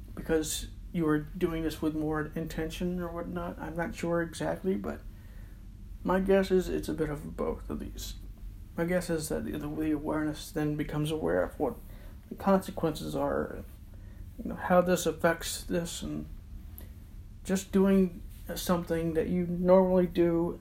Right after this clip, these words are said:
out of a reactive pattern, um, seems to,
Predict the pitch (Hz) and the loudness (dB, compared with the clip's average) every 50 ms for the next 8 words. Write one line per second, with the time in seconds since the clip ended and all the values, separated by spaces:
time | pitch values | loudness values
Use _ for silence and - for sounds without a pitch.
0 | - - - 160 160 160 156 160 160 156 156 165 180 175 170 175 175 175 - 180 | -8 -4 0 0 2 0 0 -2 -4 -2 0 4 6 8 8 8 6 4 0 0
1 | 170 165 - - - - 160 156 156 156 156 156 160 156 156 156 156 - - - | 0 0 -4 -6 -2 0 0 2 4 4 2 2 0 -2 -4 -6 -8 -10 -12 -14
2 | - - - - - - - - - - - - - - - - - - - - | -14 -14 -12 -12 -12 -12 -12 -12 -12 -12 -12 -12 -12 -12 -12 -12 -12 -12 -8 -6
3 | 180 151 147 143 143 - 151 151 151 151 - - - - - - 180 180 170 170 | -2 -2 0 0 0 0 -2 -4 -6 -8 -10 -8 -6 -4 -2 0 0 0 0 -2
4 | - - - - 160 160 160 156 156 - - | -4 -8 -8 -6 -4 -4 -2 -2 -4 -6 -8